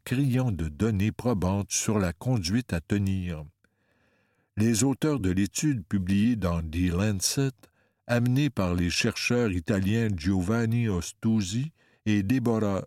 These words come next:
Zaccoletti, ont évalué l'ensemble des études déjà menées pour comparer les différentes options quand un patient dépressif va mieux, soit plus de soixante-dix essais cliniques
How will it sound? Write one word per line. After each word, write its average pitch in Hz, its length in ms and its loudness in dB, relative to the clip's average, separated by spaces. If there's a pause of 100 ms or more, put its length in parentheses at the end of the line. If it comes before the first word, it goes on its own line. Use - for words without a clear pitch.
(160)
Zaccoletti, 110 1040 0 (500)
ont - 240 -6 (160)
évalué 101 680 0 (280)
l'ensemble 107 680 0
des 85 260 0
études 104 640 0
déjà 107 380 0
menées 95 360 0
pour - 260 -6
comparer 110 500 0
les 76 220 -4
différentes 101 720 -2
options 123 520 -2
quand 104 240 -2
un 95 160 0
patient 110 540 -2
dépressif 101 760 -2
va 92 300 -2
mieux, 87 320 -2 (400)
soit 127 300 0
plus 151 300 -2
de 98 120 2
soixante-dix 127 1000 0
essais 104 320 0
cliniques 127 640 -2